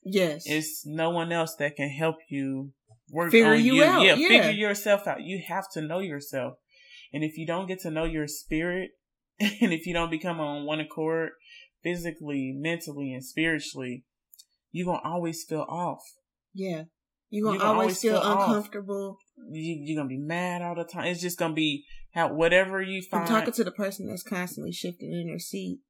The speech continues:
Speaker 1: feeling like something's off. I'm
Speaker 2: Feeling
Speaker 1: talking to
Speaker 2: like
Speaker 1: you.
Speaker 2: something's off.
Speaker 1: Yeah.
Speaker 2: Feeling like something's off. Work on yourself. Work on yourself. It's okay to be selfish.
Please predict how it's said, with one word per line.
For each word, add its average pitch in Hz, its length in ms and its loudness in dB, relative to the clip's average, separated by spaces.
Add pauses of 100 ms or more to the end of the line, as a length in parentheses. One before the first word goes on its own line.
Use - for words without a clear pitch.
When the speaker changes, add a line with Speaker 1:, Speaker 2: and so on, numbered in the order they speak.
(140)
Speaker 1:
feeling 214 260 -4
like 220 160 -4
something's 220 400 -6
off. 220 300 -4 (880)
I'm 185 180 -10
Speaker 2:
Feeling 233 120 2
Speaker 1:
talking 233 160 0
to 226 80 4
Speaker 2:
like 226 80 0
Speaker 1:
you. 202 40 2
Speaker 2:
something's 175 440 -4
off. 160 240 -4 (120)
Speaker 1:
Yeah. 202 240 -6 (540)
Speaker 2:
Feeling 165 220 -2
like 175 200 -6
something's 180 460 -8
off. 180 300 -4 (560)
Work 170 320 -6
on 185 120 -4
yourself. 165 500 -4 (800)
Work 165 340 -4
on 156 140 -4
yourself. 156 560 -2 (480)
It's 160 200 -4
okay 170 300 0
to 170 80 -2
be 156 160 -4
selfish. 156 760 -6